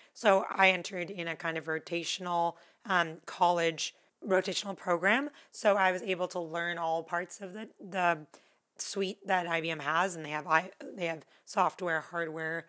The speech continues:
services, all of this. So, um, being introduced to all of that spectrum is very helpful. And then also just the beginnings of learning of, you know, how to, how important it is to bond with your coworkers, how to learn how to,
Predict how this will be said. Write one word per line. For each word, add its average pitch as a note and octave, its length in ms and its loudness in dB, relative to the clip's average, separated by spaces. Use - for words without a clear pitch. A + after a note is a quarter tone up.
services, F3 560 -2
all D#3+ 240 0
of D3 80 -12
this. G#3+ 320 -4
So, F3+ 400 4
um, D#3+ 260 4
being F#3 240 -2
introduced E3 600 -6
to E3+ 160 0
all E3+ 400 0
of D3+ 80 -8
that D#3 320 0
spectrum F#3 400 -2
is D3 100 -6
very D3+ 240 0
helpful. A#3+ 480 0
And A3 180 0
then C4 200 -4
also A3 240 0
just G#3+ 280 -4
the F#3+ 140 -2
beginnings F3+ 580 -2
of E3+ 220 -6
learning E3 480 -6
of, D#3 100 -8
you G#3+ 180 -4
know, E3 300 0
how F3+ 460 2
to, E3+ 560 -2
how G#3 200 -2
important F3+ 400 2
it F3 40 -4
is F3+ 100 -4
to - 140 -4
bond D#3+ 340 -2
with E3 100 -8
your E3 100 -14
coworkers, E3+ 680 2
how E3 200 0
to E3 80 -2
learn E3 380 -4
how F3 140 0
to, E3 240 4